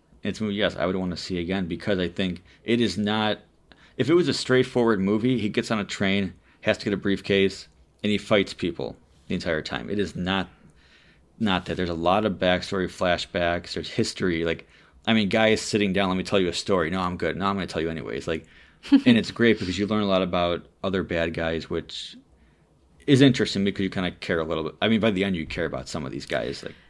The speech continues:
Speaker 2: You're right. Maybe in, like, ten years when I've forgotten the backstory of this movie, I would wanna watch it again.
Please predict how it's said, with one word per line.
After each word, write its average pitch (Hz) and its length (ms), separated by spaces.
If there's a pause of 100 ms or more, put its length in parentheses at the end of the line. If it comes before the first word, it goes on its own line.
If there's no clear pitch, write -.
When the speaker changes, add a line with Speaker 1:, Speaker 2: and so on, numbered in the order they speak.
(140)
Speaker 2:
You're 262 220
right. 180 200
Maybe 269 220
in, 247 120
like, 185 420
ten 202 340
years 185 380
when 190 80
I've 180 180
forgotten 175 640
the 220 60
backstory 214 520
of 214 100
this 226 180
movie, 233 540 (400)
I 202 100
would 196 140
wanna 165 180
watch - 240
it - 80
again. 180 440